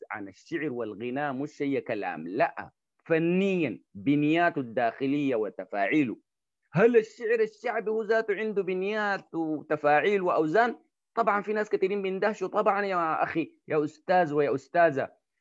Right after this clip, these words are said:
أي شعر في الدنيا بأي لغة لازم هو عنده أوزانه وتراكيبه المحددة اللي بتجعله نمط شعري،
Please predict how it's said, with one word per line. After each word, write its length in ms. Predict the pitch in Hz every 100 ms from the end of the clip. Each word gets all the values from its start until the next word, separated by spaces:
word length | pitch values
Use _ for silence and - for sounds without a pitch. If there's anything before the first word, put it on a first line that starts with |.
| -
أي 320 | 214 220 208
شعر 340 | 196 202 196 208
في 160 | -
الدنيا 440 | 151 117 180 170 147
بأي 340 | 139 151 151
لغة 360 | 139 143 117 -
لازم 380 | 113 139 147 127
هو 140 | 127
عنده 300 | 123 135 120
أوزانه 760 | - 98 95 123 135 147 156 156
وتراكيبه 1120 | - 101 95 95 90 90 - 117 120 104 139 - _ _ -
المحددة 760 | 107 107 110 156 175 156 170 160
اللي 220 | 143 127
بتجعله 500 | 143 139 117 127 117
نمط 320 | 123 117 98
شعري، 440 | - 120 87 78